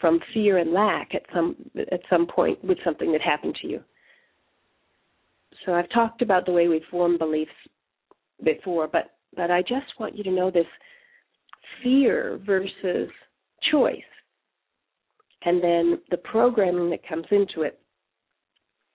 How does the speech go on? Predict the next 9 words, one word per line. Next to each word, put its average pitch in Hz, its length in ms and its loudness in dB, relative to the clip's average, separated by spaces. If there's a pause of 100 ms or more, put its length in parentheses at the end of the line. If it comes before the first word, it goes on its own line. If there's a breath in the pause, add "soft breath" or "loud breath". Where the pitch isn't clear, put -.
(180)
and 180 180 -2
understanding 226 580 2
more 190 160 2
about 196 260 -4
your 208 140 -10
self-image, 226 580 -6 (1800)
understanding 190 580 2
more 202 500 4
about 180 560 -2